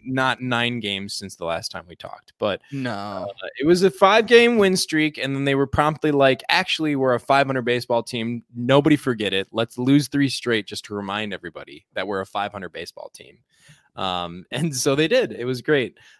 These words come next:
Speaker 1: Um,
Speaker 2: I mean,
Speaker 1: I
Speaker 2: that five-game streak was really nice, though.
Speaker 1: It was
Speaker 2: Like, every
Speaker 1: fun.
Speaker 2: and especially since two of them were against Houston,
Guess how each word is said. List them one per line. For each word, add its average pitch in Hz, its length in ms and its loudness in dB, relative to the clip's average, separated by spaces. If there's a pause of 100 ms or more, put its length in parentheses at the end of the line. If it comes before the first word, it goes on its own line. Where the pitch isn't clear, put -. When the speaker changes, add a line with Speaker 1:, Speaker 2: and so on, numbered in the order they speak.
(120)
Speaker 1:
Um, 107 720 -8 (180)
Speaker 2:
I 143 180 0
mean, - 100 4
Speaker 1:
I 180 60 6
Speaker 2:
that 185 100 0 (100)
five-game 226 400 -2
streak 196 300 -8
was 143 200 -10
really 131 280 -2
nice, 110 420 -12
though. - 240 -20
Speaker 1:
It 277 80 -2
was 392 220 4
Speaker 2:
Like, 392 140 8
every 156 120 -2
Speaker 1:
fun. 90 100 -18 (380)
Speaker 2:
and 160 120 -4
especially 156 420 -4
since 156 280 -10
two - 140 -10
of 165 140 -12
them 170 140 -4
were 185 100 -2
against 190 320 -4
Houston, 269 340 -4